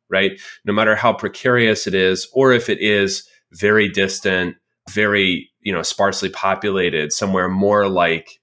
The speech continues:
uh, where Zelwyn is now or, or was in his first call, that, that mindset is similar because the people are going to simply be happy that you're there,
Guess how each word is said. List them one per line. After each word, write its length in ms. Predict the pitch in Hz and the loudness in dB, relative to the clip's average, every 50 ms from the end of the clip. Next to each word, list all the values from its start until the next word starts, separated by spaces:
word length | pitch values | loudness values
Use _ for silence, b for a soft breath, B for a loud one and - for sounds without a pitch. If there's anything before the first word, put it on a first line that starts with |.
| - | -10
uh, 220 | - 90 85 85 85 | -6 -2 -2 -2 -2
where 240 | 90 90 87 80 87 | -2 -2 -2 -4 -4
Zelwyn 340 | 90 92 87 92 87 82 | -2 -2 -2 -2 -2 -4
is 160 | 78 80 - 92 | -4 -6 -6 -4
now 320 | 90 85 85 87 90 87 | -4 -2 -2 0 -2 -2
or, 160 | 82 82 87 87 | -2 -2 -2 -4
or 260 | - 90 87 90 87 | -4 -4 -4 -2 0
was 200 | 85 87 90 - | 0 -2 -2 -4
in 60 | 85 | -8
his 120 | 80 - | -8 -8
first 320 | - - 117 117 117 - - | -6 -2 -2 -2 -2 -4 -6
call, 400 | - 95 87 87 82 80 - b b b b b b b b - | -2 0 2 2 2 2 -2 b b b b b b b b -2
that, 260 | 117 113 107 - - | 0 0 0 0 0
that 200 | 110 117 113 - | 0 0 0 0
mindset 540 | 113 110 110 120 139 143 135 - - 120 101 | 0 0 2 2 2 0 -2 -2 -2 -2 -2
is 160 | 98 92 - | -2 -4 -4
similar 460 | - - 131 135 127 113 104 92 87 85 | -2 0 0 2 2 2 2 2 0 -2
because 260 | - 95 - 107 98 | -4 -6 -6 -6 -8
the 60 | 98 | -8
people 420 | 95 - - 151 156 156 165 156 - | -10 -6 -4 -4 -4 -2 0 2 2
are 160 | 120 107 90 | 2 2 0
going 500 | 80 101 104 104 107 110 107 110 110 110 | -2 0 0 2 2 2 2 0 -2 -4
to 500 | - - - 92 87 85 82 85 85 82 b b b b b b b b | -6 -6 -4 -2 0 0 0 0 -2 -2 b b b b b b b b
simply 420 | b - - 131 131 131 135 131 117 | b -2 0 0 0 2 2 0 0
be 200 | 107 113 110 107 92 | 2 2 2 2 2
happy 480 | - - - 101 98 - - 95 90 | 0 -2 0 -2 -2 0 -2 -6 -4
that 160 | 82 90 85 - | -4 -4 -6 -4
you're 180 | 80 90 87 | -4 -8 -8
there, 500 | 80 - 87 78 78 78 - - - - | -8 -6 -6 -4 -4 -4 -6 -6 -8 -10